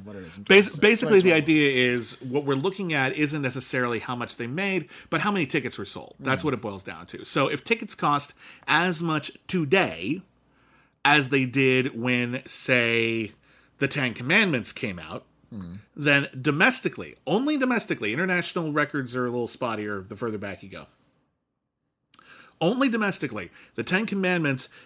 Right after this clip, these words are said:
Speaker 2: made almost one point two billion dollars domestically.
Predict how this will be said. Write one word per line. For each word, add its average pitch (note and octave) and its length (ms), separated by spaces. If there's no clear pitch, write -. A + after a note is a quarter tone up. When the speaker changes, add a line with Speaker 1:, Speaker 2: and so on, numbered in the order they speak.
Speaker 2:
made C#3+ 440
almost C3+ 360
one C3 400
point F#3 460
two D#3+ 280
billion C#3 420
dollars A2+ 400
domestically. - 560